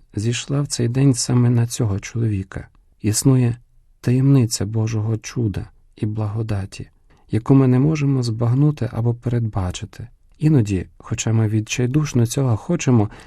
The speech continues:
зцілення не приходить, принаймні не так, як ми цього хочемо.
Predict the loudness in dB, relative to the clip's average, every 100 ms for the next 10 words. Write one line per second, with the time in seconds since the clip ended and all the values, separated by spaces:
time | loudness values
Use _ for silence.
0 | -20 -12 -10 -2 0 2 2 2 0 -2
1 | -6 -2 -2 0 -6 -12 _ _ -2 2
2 | 4 4 2 2 4 4 2 -2 -2 -2
3 | -2 0 -2 -4 -4 -6 -8 -6 -8 -10